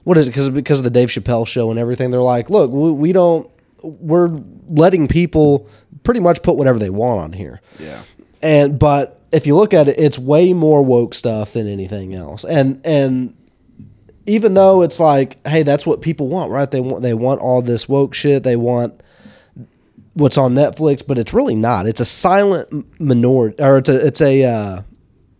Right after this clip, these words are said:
Speaker 1: it's a very vocal minority. There's a silent majority that doesn't want it. They're just like, "Man, just make T V watchable <laughs> again." You
Speaker 2: Yeah.
Speaker 1: know, bring back the jokes,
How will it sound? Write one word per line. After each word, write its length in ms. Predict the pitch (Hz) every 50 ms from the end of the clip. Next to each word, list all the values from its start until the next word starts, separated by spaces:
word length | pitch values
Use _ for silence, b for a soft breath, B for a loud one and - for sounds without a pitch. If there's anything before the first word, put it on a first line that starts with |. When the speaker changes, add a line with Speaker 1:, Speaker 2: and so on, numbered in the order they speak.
| _ _ _ _ _ - -
Speaker 1:
it's 140 | 175 151 -
a 20 |
very 200 | 131 180 180 147
vocal 400 | 123 117 139 156 165 - - 139
minority. 580 | 123 117 107 110 113 117 117 113 107 98 92 - B B B B B B
There's 120 | 123 117
a 80 | 113 -
silent 380 | - - 160 170 185 170 -
majority 500 | 151 135 113 135 160 165 147 135 127 123
that 240 | 120 127 127 - 107
doesn't 380 | 117 175 240 240 170 107 85 98
want 160 | 90 82 -
it. 60 | 85
They're 100 | 127 131
just 220 | 127 135 131 - 156
like, 240 | 135 123 123 120 -
"Man, 200 | 139 160 170 151
just 140 | - -
make 240 | 156 170 233 - 107 - - - - -
T 220 | - - 208 214
V 160 | 160 180 196 165
watchable 640 | 123 104 117 170 240 - - 120 95 90 92 - -
<laughs> 0 |
again." 540 | 135 - - - - 123 98 95 98 - - B B B B B B B
You 100 | 131 135
Speaker 2:
Yeah. 40 | 135
Speaker 1:
know, 280 | 139 139 151 160 165
bring 280 | 143 131 160 185 220 214
back 200 | 220 220 214 -
the 60 | 180
jokes, 800 | 143 113 120 131 175 226 226 160 117 - - - - - -